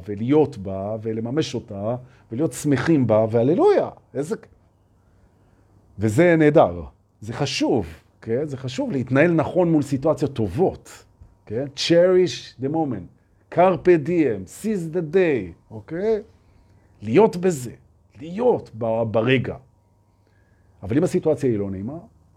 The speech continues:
הרבה פעמים זה בגלל ההתנגדות שלנו. מסכימים לא להתנגד להתנגדות, לא מזדהים, שחררים, למדנו, אבל זה המפתח הישן. המפתח החדש פה, עכשיו מהאריזה מהניילונים, פק!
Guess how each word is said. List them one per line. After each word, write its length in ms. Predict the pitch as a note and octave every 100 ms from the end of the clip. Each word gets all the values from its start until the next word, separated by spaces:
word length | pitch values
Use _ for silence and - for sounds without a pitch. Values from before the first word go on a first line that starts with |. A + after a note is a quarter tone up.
| _ _ _ _ _ _ _
הרבה 200 | G#2+ G#2+
פעמים 260 | C3 C#3 C3+
זה 120 | B2
בגלל 200 | A2+ A2+
ההתנגדות 440 | A2+ A2+ A2 B3 C#4
שלנו. 300 | F#4 C#4 C4+ - _ _ _ _ _ _ C#3+
מסכימים 420 | C3 E3 F#3 F3
לא 100 | D3+
להתנגד 360 | C3 C3+ C3+
להתנגדות, 640 | B2 B2 B2+ D#3 D#4 D#4+ -
לא 160 | D3 F3
מזדהים, 600 | E3 B2+ C3 F#3+ B3 B3
שחררים, 460 | - C#3+ D3 B2+ G2+
למדנו, 360 | G#2+ A#2+ F#2+
אבל 140 | F2 F#2+
זה 160 | G2+
המפתח 400 | D#3 C#3 - F3 C#3
הישן. 580 | G#2+ - F#3 A3+ F#3+ G2 _ _ _ _ _ _ _ _ _ _ _ _
המפתח 420 | E2 D#2 - E3 C3
החדש 480 | - E2+ C#3 D3
פה, 160 | - A3
עכשיו 240 | - G#3+
מהאריזה 400 | F#3 D3+ C#3 C#3+
מהניילונים, 600 | E3+ D#3+ F3+ E3 D#3 D3
פק! 80 | C#3